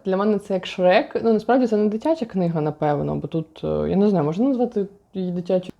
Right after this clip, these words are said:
Типу дитячий мультик, але є жарти, які зрозуміють, е, тільки дорослі. Ви розуміли стиль, е, цієї книги? Зачитаю вам шматочок, ну це просто це.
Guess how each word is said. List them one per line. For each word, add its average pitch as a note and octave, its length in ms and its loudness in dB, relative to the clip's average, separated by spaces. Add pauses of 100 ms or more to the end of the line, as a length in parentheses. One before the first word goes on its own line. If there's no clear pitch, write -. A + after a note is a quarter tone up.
Типу A3+ 220 0
дитячий F#3 420 0
мультик, B3+ 300 2
але F3+ 180 6
є E3+ 200 4
жарти, D#3+ 340 0
які D3 180 -2
зрозуміють, D#3 640 -2
е, D3 80 -2
тільки - 280 -8
дорослі. D3+ 380 0
Ви A3 240 4
розуміли G#3+ 720 2
стиль, G#3+ 580 0
е, F#3+ 240 -4
цієї F#3 380 -2
книги? F#3 320 -4
Зачитаю F#3+ 460 2
вам D#3 180 -2
шматочок, G3+ 460 -2
ну F#3+ 100 -2
це G#3+ 120 -4
просто F#3 420 0
це. G3+ 120 0